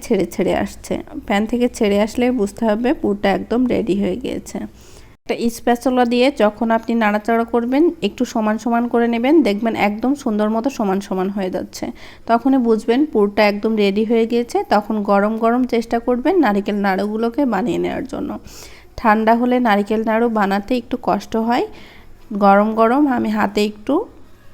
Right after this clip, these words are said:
ঘি মেখে নিয়েছি, অব-, আহ, হালকা একটু ঘি মেখে নিয়েছি,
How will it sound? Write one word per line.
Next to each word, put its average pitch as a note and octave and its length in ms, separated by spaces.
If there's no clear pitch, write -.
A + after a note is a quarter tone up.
ঘি A#3 260
মেখে A3 320
নিয়েছি, A3 460
অব-, G#3+ 360
আহ, G#3+ 420
হালকা A3 320
একটু B3 220
ঘি A3 200
মেখে G#3 260
নিয়েছি, G#3 380